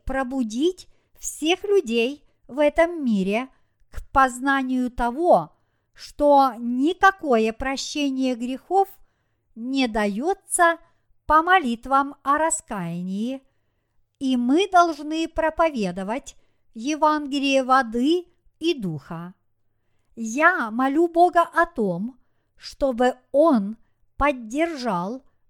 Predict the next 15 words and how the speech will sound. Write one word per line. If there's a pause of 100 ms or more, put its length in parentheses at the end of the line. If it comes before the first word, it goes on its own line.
(120)
и
благословил (400)
всех
тех
из
нас, (520)
кто
теперь
служит (100)
Евангелию. (960)
Тот
факт, (100)
что
Евангелие
воды